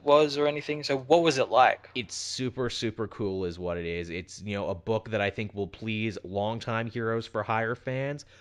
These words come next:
Speaker 2: but also gives you a chance to, like, come into it if you're new, because literally as the comic opens, it's Danny and Luke going to pick up their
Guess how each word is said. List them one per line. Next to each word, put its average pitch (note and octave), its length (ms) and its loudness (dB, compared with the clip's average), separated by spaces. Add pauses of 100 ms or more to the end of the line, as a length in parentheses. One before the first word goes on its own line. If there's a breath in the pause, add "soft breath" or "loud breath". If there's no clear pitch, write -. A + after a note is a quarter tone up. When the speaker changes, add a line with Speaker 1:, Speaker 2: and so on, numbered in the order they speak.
(280 soft breath)
Speaker 2:
but C#3 160 0
also A2 400 -2
gives G2+ 320 -4
you G#2 140 -2
a F#2+ 60 0
chance F#2+ 480 -6
to, G#2 120 -6
like, F2+ 280 -6
come F#2 240 -4
into F#2 280 -4
it F2+ 120 -4
if F2+ 200 -8
you're F#2 200 -6
new, F#2 240 -2
because F2 400 -4
literally D3 460 4
as A2 100 0
the A#2 80 -6
comic A#2 320 -2
opens, G#2+ 340 0
it's F2+ 180 -8
Danny A2 380 -2
and D3 160 0
Luke G2+ 240 0 (500 soft breath)
going C3 360 4
to C3 100 -2
pick C#3 240 -2
up B2 160 2
their A#2 220 4